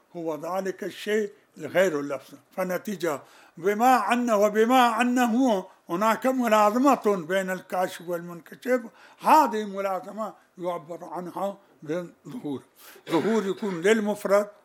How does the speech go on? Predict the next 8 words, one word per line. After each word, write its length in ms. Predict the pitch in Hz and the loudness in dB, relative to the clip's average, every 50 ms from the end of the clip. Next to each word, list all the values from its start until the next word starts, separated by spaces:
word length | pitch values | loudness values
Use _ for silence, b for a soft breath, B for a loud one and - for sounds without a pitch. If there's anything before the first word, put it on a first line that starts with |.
| - | -4
وللجملة 840 | 151 151 160 196 208 202 175 147 185 202 202 202 196 202 202 190 185 b b b b b - | 0 2 2 4 2 0 0 -2 -2 -2 -2 2 2 4 2 2 0 b b b b b -12
وكذلك، 640 | 170 165 160 - - 175 170 160 143 127 127 127 b b b b b b b _ | -10 -10 -8 -4 -4 -2 -2 -2 -2 -4 -8 -14 b b b b b b b _
وكذلك 960 | 165 170 165 - 180 185 196 226 240 240 220 208 196 - 240 233 202 156 - 226 | -4 -4 -2 0 2 4 4 6 6 4 2 0 -2 -2 -4 -4 -4 -2 0 0
قد 180 | 214 196 175 | 0 0 -2
يكون 520 | 185 175 - - 226 202 190 175 175 170 147 | -6 -6 -6 -8 -8 -6 -6 -6 -8 -8 -8
ظهور 360 | 156 147 131 202 220 190 165 | -6 -6 -4 -2 -2 -4 -4
بين 400 | 160 170 190 202 190 180 170 165 | -4 -4 -4 -4 -4 -6 -8 -10
فعل 500 | - - 240 233 - - 214 214 214 | -8 -6 -4 -2 -2 0 0 -2 -2